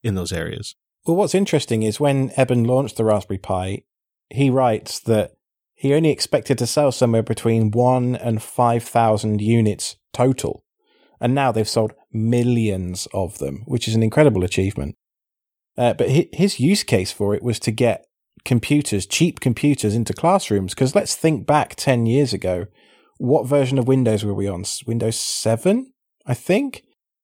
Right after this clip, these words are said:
Speaker 1: Yeah, maybe.
Speaker 2: Maybe eight at that point.
Speaker 1: Probably most people on X P, really, let's be honest.
Speaker 2: Maybe it was
Speaker 1: <laughs>
Speaker 2: Windows eight at that point.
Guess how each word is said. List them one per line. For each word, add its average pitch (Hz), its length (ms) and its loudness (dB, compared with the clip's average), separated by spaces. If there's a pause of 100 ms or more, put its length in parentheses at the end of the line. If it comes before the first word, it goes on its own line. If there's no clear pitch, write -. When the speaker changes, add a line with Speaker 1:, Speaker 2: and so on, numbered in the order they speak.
(280)
Speaker 1:
Yeah, 240 160 -4
maybe. 151 340 -6 (400)
Speaker 2:
Maybe 151 380 2
eight 143 340 2
at 123 100 -4
that 110 200 0
point. 101 260 0
Speaker 1:
Probably 160 200 2
most 139 240 0
people 143 240 2
on 139 120 2
X 135 220 0
P, 131 220 0
really, 131 320 2
let's 120 180 -2
be 110 160 -2
honest. - 420 -6
Speaker 2:
Maybe 185 240 4
it 175 60 6
was 170 120 4
Speaker 1:
<laughs> 214 40 8
Speaker 2:
Windows 160 320 6
eight 117 160 2
at 107 120 -6
that 98 200 -4
point. 92 300 -6